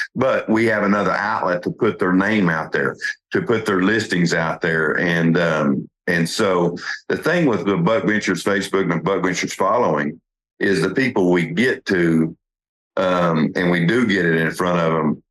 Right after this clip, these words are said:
they're potential buyers, or they know people 'cause that's their heart too. Um,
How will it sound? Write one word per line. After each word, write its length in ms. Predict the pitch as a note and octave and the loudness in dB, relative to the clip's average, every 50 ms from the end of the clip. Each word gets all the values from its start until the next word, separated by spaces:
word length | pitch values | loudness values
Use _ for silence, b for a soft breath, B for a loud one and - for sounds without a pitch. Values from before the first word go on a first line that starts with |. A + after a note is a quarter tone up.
| - | -4
they're 260 | - F2 G2 G#2+ G#2 - | -2 0 0 0 0 -2
potential 560 | G2+ - - - A2+ G#2 F2+ E2 - E2+ D2 | -2 -2 -2 -2 -2 -2 -2 -2 -2 -2 -2
buyers, 720 | C#2+ C#2 - E2+ F#2+ G2+ G2 E2+ C2 B1 A#1+ C#2 D2 - | -2 -2 -2 -2 0 -2 -2 -2 -2 0 0 -2 0 0
or 160 | F2 F2 F2 | 0 0 0
they 240 | F#2 F#2 F#2+ F2+ F2+ | 0 2 2 2 2
know 280 | F#2 G2 G#2 G#2 G2 | 2 2 2 2 0
people 300 | F2 G2 F#2+ F2+ E2 F2+ | 0 0 0 0 0 -2
'cause 160 | - G2+ F#2 E2+ | 0 0 0 0
that's 240 | G2+ G2+ G2+ - | 0 -2 -2 -2
their 180 | - G2+ F#2+ F2+ | -2 -2 -2 0
heart 360 | - F#2 F#2+ F#2 F2 F2 - | 0 0 0 0 0 -2 -2
too. 340 | - G#2+ G2 - - - - _ _ _ _ _ _ _ _ _ - - | -2 0 0 0 0 -4 -8 _ _ _ _ _ _ _ _ _ -6 -2
Um, 600 | F2+ F2+ F2 F2 E2 D#2 D2+ D2 C#2 - - | 0 0 2 2 0 0 2 0 0 0 -4